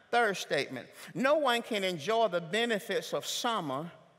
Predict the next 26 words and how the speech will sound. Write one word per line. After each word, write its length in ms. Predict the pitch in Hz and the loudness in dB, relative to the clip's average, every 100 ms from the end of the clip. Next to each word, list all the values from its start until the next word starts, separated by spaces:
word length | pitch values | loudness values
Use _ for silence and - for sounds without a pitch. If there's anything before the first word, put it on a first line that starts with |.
| _ _ _ _ _ _ - | _ _ _ _ _ _ 2
and 300 | 175 156 156 | 2 2 0
winter 500 | 233 226 - 147 156 | 0 0 0 0 2
at 200 | 156 156 | 2 2
the 80 | 156 | -2
same 580 | 147 - 196 165 135 127 | -4 0 0 0 -2 -6
time. 440 | - 110 98 90 - 131 _ 175 - - 180 175 175 - - - 240 214 208 _ _ _ _ _ _ _ _ _ _ _ _ _ _ _ _ _ _ _ _ _ _ _ _ _ _ - | -6 -6 -6 -14 -16 -20 _ -20 -20 -20 -20 -20 -20 -20 -20 -20 -20 -20 -20 _ _ _ _ _ _ _ _ _ _ _ _ _ _ _ _ _ _ _ _ _ _ _ _ _ _ 6
I'm 140 | 254 302 | 8 8
gonna 120 | - | 4
ask 280 | 214 202 - | 4 4 4
a 120 | 180 - - | 2 2 -8
rhetorical 580 | 175 190 254 254 202 185 | -2 0 4 4 4 0
question, 500 | 147 - 247 247 196 - - 190 | -2 4 4 4 0 -6 -8 0
and 120 | 185 | 2
then 200 | 196 190 | 4 6
I'll 180 | 196 208 | 8 6
come 300 | - 196 180 | 4 0 0
back 260 | 170 175 185 - - | 2 2 0 -8 0
and 100 | 151 | 6
I'll 160 | 180 | 6
give 200 | 175 175 | 4 -2
you 60 | 156 | 0
the 140 | 147 | 0
answer 340 | 165 180 - 143 | 2 0 0 -2
later. 440 | 143 151 117 113 - - - _ _ _ _ _ _ _ _ _ _ _ _ - - | 0 0 0 -6 -10 -20 -20 _ _ _ _ _ _ _ _ _ _ _ _ -20 -8
But 400 | - 330 311 226 | 8 8 8 0
what 300 | 240 381 381 | 6 8 8